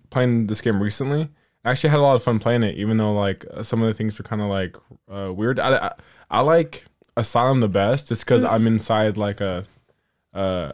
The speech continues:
Speaker 1: I don't have to fly a lot. Like, flying
Speaker 2: Yeah,
Speaker 1: again around
Speaker 2: I
Speaker 1: the map.
Speaker 2: hated
Speaker 1: Flying,
Speaker 2: flying,
Speaker 1: yeah.
Speaker 2: especially the, the little, the little, uh, side missions where you'd have to, like, swoop down and go through the little
Speaker 1: No, the
Speaker 2: rings.
Speaker 1: hoops and everything.
Speaker 2: I hated doing those.
Speaker 1: Yeah.
Speaker 2: Those were the worst.
Speaker 1: Extremely
Speaker 2: Yeah.
Speaker 1: annoying.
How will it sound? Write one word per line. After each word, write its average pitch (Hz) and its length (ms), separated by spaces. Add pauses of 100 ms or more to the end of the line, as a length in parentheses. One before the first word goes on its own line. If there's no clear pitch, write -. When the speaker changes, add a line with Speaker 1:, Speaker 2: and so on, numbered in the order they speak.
(140)
Speaker 1:
I - 80
don't 143 160
have 147 120
to 120 100
fly 107 320
a 98 100
lot. 80 260
Like, 95 140
flying 233 140
Speaker 2:
Yeah, 247 600
Speaker 1:
again - 160
around - 180
Speaker 2:
I - 20
Speaker 1:
the - 80
map. 110 360
Speaker 2:
hated 240 540
Speaker 1:
Flying, 202 140
Speaker 2:
flying, 226 640 (180)
Speaker 1:
yeah. - 80
Speaker 2:
especially 277 380
the, 277 200
the 240 120
little, 247 380
the 226 80
little, 226 360
uh, 190 340
side 233 240
missions 262 440
where 247 80
you'd 226 120
have 220 220
to, 233 80
like, 196 160
swoop 240 260
down 226 320
and 220 140
go 214 120
through 226 180
the 226 100
little 214 180
Speaker 1:
No, 120 60
the - 40
Speaker 2:
rings. 110 380
Speaker 1:
hoops 120 260
and 127 80
everything. 131 280
Speaker 2:
I 131 40
hated 214 420
doing 214 280
those. 202 340
Speaker 1:
Yeah. 208 220
Speaker 2:
Those 233 160
were 220 80
the 202 140
worst. 196 640
Speaker 1:
Extremely 110 400
Speaker 2:
Yeah. 104 40
Speaker 1:
annoying. 98 380